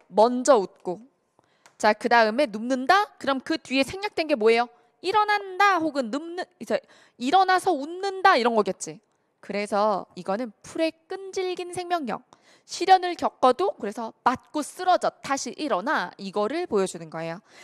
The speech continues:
자, 그러면 풀에 대해서 내용은 파악을 했고 표현상의 특징에서 지금 플러스 마이너스가 있었죠.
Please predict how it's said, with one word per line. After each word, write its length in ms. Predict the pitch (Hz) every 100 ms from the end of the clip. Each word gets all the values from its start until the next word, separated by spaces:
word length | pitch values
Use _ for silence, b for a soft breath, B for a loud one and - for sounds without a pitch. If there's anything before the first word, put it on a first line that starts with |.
| b
자, 120 | -
그러면 500 | 254 294 311 254 262 - B -
풀에 260 | - 427
대해서 540 | 427 381 349 330 302 294
내용은 500 | 196 233 311 320 320
파악을 320 | 330 311 277
했고 540 | 311 - - 185 175 170 b b
표현상의 500 | - 415 415 403 349
특징에서 640 | - - 320 254 320 302 175 b b
지금 560 | - 226 254 254 175 - _
플러스 320 | - 427 427 285
마이너스가 420 | 214 269 285 240
있었죠. 380 | 190 202 165